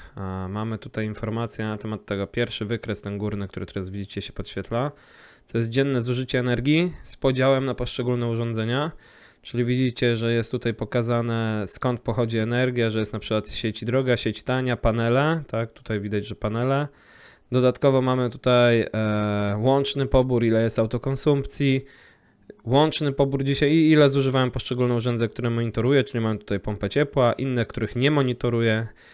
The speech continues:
szafę rakową, zamrażarkę, lodówkę itp. Natomiast tutaj niżej jest wykres, który pokazuje mi na bieżąco zużycie, czyli jaka jest moc chwilowa. No i mamy tutaj panele, poszczególne fazy,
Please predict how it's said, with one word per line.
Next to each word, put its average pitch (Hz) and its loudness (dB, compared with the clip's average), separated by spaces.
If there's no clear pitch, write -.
szafę 139 4
rakową, 123 2
zamrażarkę, 117 2
lodówkę 113 2
itp. 156 4
Natomiast 139 -4
tutaj 131 0
niżej 139 2
jest 123 0
wykres, 127 0
który 117 0
pokazuje 117 -2
mi 117 -4
na 117 -2
bieżąco 113 -2
zużycie, 113 0
czyli 123 -2
jaka 113 -2
jest 104 -2
moc 120 -4
chwilowa. 120 2
No 117 4
i 123 6
mamy 127 6
tutaj 117 2
panele, 151 6
poszczególne 120 -2
fazy, 135 2